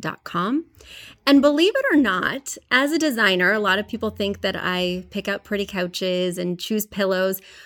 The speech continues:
but I actually consider myself an armchair therapist of sorts as well. Nobody calls Affordable Interior Design because they're having a great day.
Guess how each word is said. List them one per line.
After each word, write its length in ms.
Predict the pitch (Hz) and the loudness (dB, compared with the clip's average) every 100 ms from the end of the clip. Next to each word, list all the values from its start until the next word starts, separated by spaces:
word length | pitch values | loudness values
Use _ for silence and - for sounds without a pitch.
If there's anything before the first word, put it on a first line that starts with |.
| - - | -10 0
but 180 | 523 - | 2 2
I 340 | 254 349 403 | 0 0 -2
actually 500 | 392 - 349 339 311 _ - | -4 -6 -4 -2 -2 _ -8
consider 440 | 277 254 - 208 | -4 -2 -2 -2
myself 480 | 208 196 196 185 208 | -2 -4 -4 -4 -4
an 180 | 226 226 | -4 -4
armchair 680 | - 190 208 214 - 196 196 | -4 -2 -2 -2 -2 0 0
therapist 580 | 190 196 185 185 202 - | 0 0 0 0 -4 -6
of 80 | 190 | -6
sorts 320 | - 196 190 | -4 -4 -6
as 140 | 196 | -4
well. 400 | 226 370 269 - - - - - | 4 4 4 -4 -20 -20 -20 -10
Nobody 440 | 226 233 269 302 330 | 0 4 6 4 0
calls 600 | - 240 226 226 233 226 - | 0 -4 0 0 0 -4 -10
Affordable 480 | - 214 208 202 | -4 0 0 0
Interior 320 | 208 196 196 190 | -4 -2 -2 -2
Design 400 | 185 180 175 175 | -2 -4 -2 -4
because 240 | 170 175 | -6 -6
they're 100 | 175 | -6
having 300 | 170 175 180 | -6 -4 -4
a 40 | |
great 280 | 170 175 170 | -4 -4 -4
day. 360 | 165 151 - | -6 -8 -8